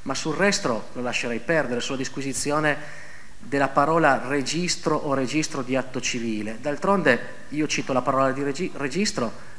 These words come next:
perché è testo di legge, no? Non è che ho preso il testo di legge che parla di registro, no? Poi la circolare, se volete, ha in ambito, mm, eh, eh, giurisprudenziale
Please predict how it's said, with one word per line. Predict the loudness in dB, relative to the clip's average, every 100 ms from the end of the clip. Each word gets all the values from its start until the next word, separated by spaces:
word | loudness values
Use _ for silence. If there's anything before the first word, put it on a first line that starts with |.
| -10 -2
perché | -2 2 -2
è | 2
testo | 2 2 -2
di | -2
legge, | 0 2 0 -4 -8 -8 -10 -10 -8
no? | -4 -2
Non | 0 0
è |
che | 2 2 0 -4 -8 -8 -6
ho | -4
preso | 4 6 8 6 2
il | -2
testo | 0 -2 -2
di | 0
legge | 2 2 0
che | -2 0
parla | 2 2
di | 2 0
registro, | 0 0 0 -2 -6 -10 -10 -8
no? | -6 -6 -8 -8 -8 -8 4
Poi | 6
la | 6
circolare, | 4 2 4 6 8 8 6 0 -2
se | -2 0
volete, | 4 6 6 4 0 0 -2 -8 2
ha | 6 6 2 -6
in | -4 0
ambito, | 2 2 0 0 -2 -4 -8 -8
mm, | -8 -6 -6 -8 -8 -8 -8 -8 -8 -8 -8
eh, | -8 -8 -8 -8 -10 -10 -10 -10 -10 -10 -10 -10 -10 -6
eh, | -4 -4 -6 -8
giurisprudenziale | -2 -2 -2 -4 -2 -2 0 0 0 -2 -4 -6 -8